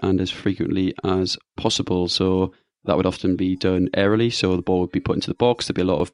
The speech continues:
players in the box who'd be contending for that ball, which leads to a lot of physical activity. It leads to a lot of heading,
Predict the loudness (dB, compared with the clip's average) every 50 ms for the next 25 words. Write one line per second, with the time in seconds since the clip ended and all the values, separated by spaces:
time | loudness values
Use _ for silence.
0 | _ -4 -2 0 0 0 0 -2 -4 -2 0 2 2 2 2 2 0 0 0 -2
1 | -4 -4 -2 -2 -4 -6 -4 -8 -8 -4 -2 -2 0 0 -2 -4 -4 -4 -2 -2
2 | -4 -4 -2 0 0 2 2 2 0 -2 -4 -8 _ _ _ _ _ _ -6 -4
3 | -2 -2 -2 0 -2 -2 -2 -2 -2 -2 -2 -2 -2 -2 -2 -2 -2 -4 -4 -4
4 | -2 -2 -2 -2 -2 -2 -2 -2 -2 -2 -2 -4 -4 -4 -4 -4 -2 0 0 -2
5 | -2 -4 _ -8 -8 -8 -4 -2 0 0 2 0 -2 -4